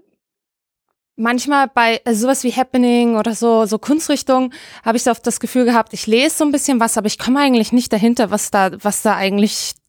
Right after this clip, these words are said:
drin steckt in dem Ganzen und, und, und blick nicht so, so ganz durch. Und, ähm, deshalb habe ich angefangen, Leute halt auch, ähm, dazu zu befragen.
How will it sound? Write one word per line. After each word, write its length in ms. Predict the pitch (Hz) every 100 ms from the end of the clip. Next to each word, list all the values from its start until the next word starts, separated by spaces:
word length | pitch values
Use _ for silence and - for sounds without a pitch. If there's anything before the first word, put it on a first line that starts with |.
| _
drin 220 | - 214
steckt 400 | 202 - 185 -
in 100 | 170
dem 140 | 175 170
Ganzen 560 | 151 170 - 180 175
und, 180 | - 185
und, 200 | 196 185
und 220 | 208 190
blick 180 | 208 220
nicht 220 | 226 - - - - -
so, 320 | - 214 214 -
so 180 | -
ganz 340 | 202 196 185 -
durch. 440 | 254 285 277 262 - - - -
Und, 540 | - 233 220 220 214 - 226
ähm, 460 | 214 208 208 208 -
deshalb 220 | 226 233
habe 100 | 233
ich 100 | 247
angefangen, 440 | 233 233 240 226 214
Leute 380 | 202 240 254 208
halt 160 | 202
auch, 300 | 226 208 - -
ähm, 340 | 202 196 196 208
dazu 260 | 208 226
zu 140 | - 190
befragen. 600 | 190 - 226 285 240